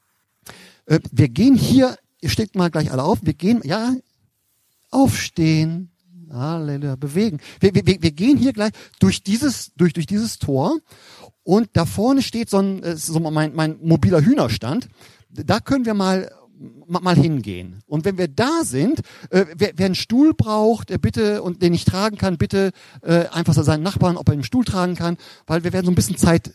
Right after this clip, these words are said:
da, da verbringen. Also da gehen wir hin und dann können wir schon die Schafe sehen, dann machen wir mal das Tor auf und, und, und gucken mal, äh, diese geistliche Wahrheit,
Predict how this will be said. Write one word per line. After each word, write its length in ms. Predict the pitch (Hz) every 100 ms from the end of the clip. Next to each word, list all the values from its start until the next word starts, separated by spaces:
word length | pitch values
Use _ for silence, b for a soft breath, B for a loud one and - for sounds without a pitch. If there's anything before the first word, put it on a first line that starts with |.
| -
da, 140 | 123
da 260 | 110 - 113
verbringen. 480 | 120 101 110 147 233
Also 180 | 196
da 140 | 180 180
gehen 240 | 160 180
wir 60 | 156
hin 280 | 165 269 294
und 260 | 185 180
dann 220 | 170 180 - B B
können 140 | 151
wir 60 | 151
schon 120 | 151
die 60 | 143
Schafe 360 | - 220 208
sehen, 320 | 180 170 170 156
dann 100 | 143
machen 140 | 143
wir 60 | 131
mal 100 | 120
das 180 | 110
Tor 300 | - 214 202
auf 400 | 151 147 151 -
und, 380 | 123 127 127 127 b b b b b b _ _
und, 260 | 131 139 - _ _ -
und 200 | 147 151
gucken 360 | - 254 202
mal, 440 | 147 120 123 175 220 - - 202
äh, 320 | 160 165 185 175 _ _ -
diese 180 | 156 156
geistliche 560 | 165 190 - 160 185 175
Wahrheit, 640 | 165 110 90 98 -